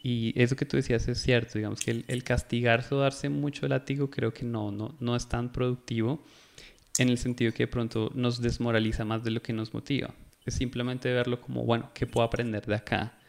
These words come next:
Y también darte el permiso de, de fallar, de cometer errores, de aprender de ellos y de hacer los cambios y las correcciones que sean necesarias.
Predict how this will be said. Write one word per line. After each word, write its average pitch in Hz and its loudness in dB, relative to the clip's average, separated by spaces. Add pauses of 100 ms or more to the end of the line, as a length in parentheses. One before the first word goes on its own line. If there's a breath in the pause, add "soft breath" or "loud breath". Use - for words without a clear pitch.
(460)
Y 139 2
también 117 2
darte 117 4
el 120 -2
permiso 113 0
de, 110 4
de 113 2
fallar, 110 2
de 131 0
cometer 117 -2
errores, 120 0
de 135 -2
aprender 110 -2
de 113 0
ellos 135 -4
y 117 0
de 110 0
hacer 104 -2 (140)
los 117 -2
cambios 117 -4
y - -6
las 113 -6
correcciones 113 -6
que - -20
sean 107 -6
necesarias. 117 -8